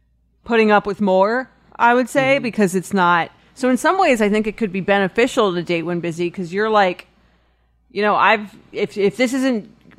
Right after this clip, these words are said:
Speaker 1: feeling really good, like, fuck it, you know?
Speaker 2: Yeah, I, I, I guess to that point is, like, you do, it, if you're really, it, it's interesting, like,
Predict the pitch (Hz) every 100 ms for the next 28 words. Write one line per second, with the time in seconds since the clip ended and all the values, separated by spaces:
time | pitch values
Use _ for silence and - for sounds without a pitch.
0 | - 254 254 240 233 233 180 233 269 220
1 | 196 185 - 196 240 180 - _ _ _
2 | - - 175 160 202 147 165 156 139 131
3 | 175 175 175 - _ _ _ _ _ _
4 | _ - 147 156 190 - - - _ -
5 | 196 180 156 127 156 135 123 101 _ -
6 | 135 135 127 117 - _ _ _ _ -
7 | 143 120 175 147 156 - - _ - 190
8 | 185 226 175 190 254 285 277 247 190 165
9 | - 190 202 220 240 262 190 175 160 160